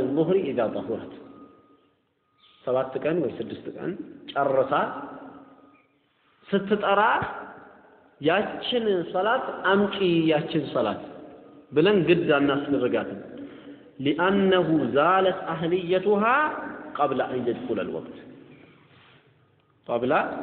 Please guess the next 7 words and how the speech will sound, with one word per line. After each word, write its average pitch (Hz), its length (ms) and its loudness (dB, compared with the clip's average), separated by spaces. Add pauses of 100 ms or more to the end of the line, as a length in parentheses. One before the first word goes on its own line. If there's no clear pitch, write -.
(760)
አን 139 120 0
የድኹለ 139 460 2 (560)
አልወቅት። 110 440 0 (2750)
የእሷ 202 300 4 (200)
አህልያነቷ 202 640 4 (100)
ማለት 170 260 4
ነው 247 140 4